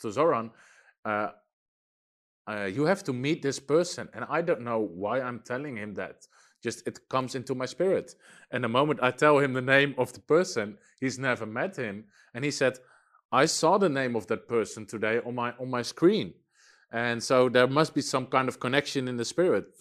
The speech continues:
But it, like, it came, like, in a second into my mind, and you are getting more and more sensitive if you, uh, because you can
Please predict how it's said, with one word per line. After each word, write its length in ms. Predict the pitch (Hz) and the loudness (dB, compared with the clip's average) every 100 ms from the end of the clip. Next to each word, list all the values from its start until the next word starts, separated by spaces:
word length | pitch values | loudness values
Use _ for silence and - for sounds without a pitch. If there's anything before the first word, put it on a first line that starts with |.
| _ | _
But 240 | 120 113 - _ _ _ _ - | -2 -2 -6 _ _ _ _ -8
it, 120 | 120 | 2
like, 220 | 131 131 | 2 2
it 180 | 131 - | -4 2
came, 260 | 147 143 127 | 4 4 4
like, 240 | 123 117 | 2 2
in 140 | 120 | -2
a 40 | 113 | -2
second 460 | - 170 165 120 | 0 0 0 -4
into 240 | 120 117 120 | -8 -8 -6
my 160 | 113 | -4
mind, 480 | 110 123 110 90 - _ - - _ | -2 -2 -2 -6 -16 _ -20 -20 _
and 460 | 117 113 117 110 - _ _ - - _ _ | -2 0 0 -4 -10 _ _ -20 -20 _ _
you 140 | 113 147 | 2 4
are 80 | 151 | 6
getting 340 | 151 147 131 | 4 4 2
more 220 | 135 170 | 4 4
and 100 | 160 | 4
more 120 | 131 | 0
sensitive 880 | 113 - 160 202 214 165 - 113 - - | -2 -2 0 0 -2 -4 0 -2 -2 -6
if 240 | 117 - | -6 -2
you, 300 | 123 113 101 _ _ _ _ _ _ _ - - | 0 0 -4 _ _ _ _ _ _ _ -20 -4
uh, 260 | 113 107 98 | 0 2 0
because 320 | 117 151 160 | 0 0 2
you 80 | 143 | 0
can 160 | 139 | 0